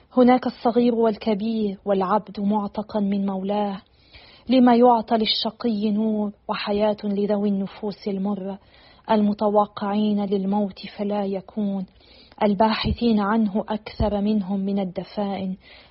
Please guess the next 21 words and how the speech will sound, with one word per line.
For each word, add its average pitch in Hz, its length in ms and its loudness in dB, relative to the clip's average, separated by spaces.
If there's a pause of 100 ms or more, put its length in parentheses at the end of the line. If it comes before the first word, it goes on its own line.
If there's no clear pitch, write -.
(120)
الذين 202 480 2
يفرحون 196 800 -2
حتى 202 380 -8
الابتهاج 185 840 -6 (420)
ويسرون 202 840 0
إذا 196 340 -2
وجدوا 190 500 -4
قبرا. 185 460 -8 (1000)
لما 269 260 6
يعطى 247 360 4
رجل 233 580 2
حجب 226 480 -2
طريقه 214 800 -6 (400)
وسيج 220 520 0
الله 220 420 2
من 208 200 0
حوله؟ 208 640 -6 (880)
فإن 254 320 4
التنهد 247 720 2
طعام 233 540 2
لي، 208 440 -2